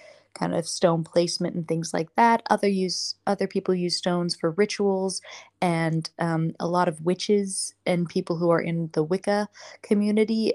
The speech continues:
are very fond of using stones and crystals for, to help practice their magic and to help set their intentions. And so it's really all about how you decide you wanna use these stones and their frequency.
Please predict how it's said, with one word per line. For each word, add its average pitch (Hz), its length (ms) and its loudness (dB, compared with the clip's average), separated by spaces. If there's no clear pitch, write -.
are 165 220 2
very 175 240 2
fond 170 360 -2
of 165 100 -2
using 165 300 -4
stones 170 440 -4
and 170 120 -4
crystals 165 580 0
for, 165 300 2
to - 140 -10
help 170 240 -2
practice 160 560 0
their 160 360 2
magic 175 540 0
and 160 100 -4
to 156 60 -6
help 160 240 -8
set - 240 -4
their 160 140 0
intentions. 226 760 -6
And 190 200 0
so 202 120 0
it's - 180 -2
really 269 200 4
all 196 180 4
about 180 260 2
how 165 160 0
you 170 320 -2
decide 165 540 0
you 165 200 -6
wanna 165 260 -10
use 160 500 -14
these 165 240 -12
stones 156 460 -4
and 156 80 -8
their - 100 -6
frequency. - 580 -14